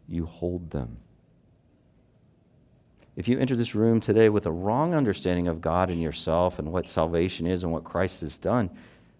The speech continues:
humble yourself, as he says, and, and let God in his word correct where you are wrong. I think that's in part what he means there when you need, when he says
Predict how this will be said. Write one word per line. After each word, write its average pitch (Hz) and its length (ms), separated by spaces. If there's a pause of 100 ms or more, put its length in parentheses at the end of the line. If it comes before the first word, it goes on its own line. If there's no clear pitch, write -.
(580)
humble 196 440
yourself, 92 500
as 80 140
he 85 80
says, 80 560
and, 90 180
and 95 200
let 165 220
God 139 440
in 95 140
his 87 160
word 120 240
correct 147 720
where 107 200
you 104 260
are 95 160
wrong. 95 500 (920)
I - 40
think 127 200
that's - 280 (220)
in 90 140
part - 500
what 95 120
he 90 100
means 95 280
there 80 220
when 82 180
you 85 100
need, 90 260
when 87 140
he 85 80
says 82 320